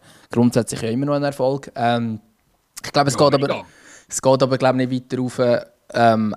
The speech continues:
Speaker 1: auch Ähm, liebe Grüße gehen raus an Patty Rahmen, äh, an der Seitenlinie. Ich aber, ich bin mir nicht hundert Prozent sicher, ob das so super gut kommt. Ähm, aber er kann mich gern eines Besseren belehren.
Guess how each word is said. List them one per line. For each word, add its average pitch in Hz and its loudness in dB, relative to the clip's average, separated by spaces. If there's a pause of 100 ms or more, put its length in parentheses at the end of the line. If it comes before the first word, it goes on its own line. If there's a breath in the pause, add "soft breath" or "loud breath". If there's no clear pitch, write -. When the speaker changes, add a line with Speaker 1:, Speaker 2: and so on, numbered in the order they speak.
Speaker 1:
auch 127 4 (2000 soft breath)
Ähm, 110 -6
liebe 131 2
Grüße 143 4
gehen 135 4
raus 135 6
an 131 6
Patty 131 2
Rahmen, 131 4
äh, 123 4
an 127 4
der 123 0
Seitenlinie. 131 0
Ich 117 -2
aber, 123 2 (160)
ich - -12
bin 131 2
mir 120 4
nicht 131 4
hundert 127 0
Prozent 120 -4
sicher, 117 -6
ob - -8
das 113 -10
so 107 -6
super 107 -8
gut 120 -8
kommt. 196 -4 (480 loud breath)
Ähm, 123 0
aber 127 2
er 120 4
kann 120 -2
mich 117 -6
gern 110 -4
eines 113 -4
Besseren 117 -4
belehren. 104 -4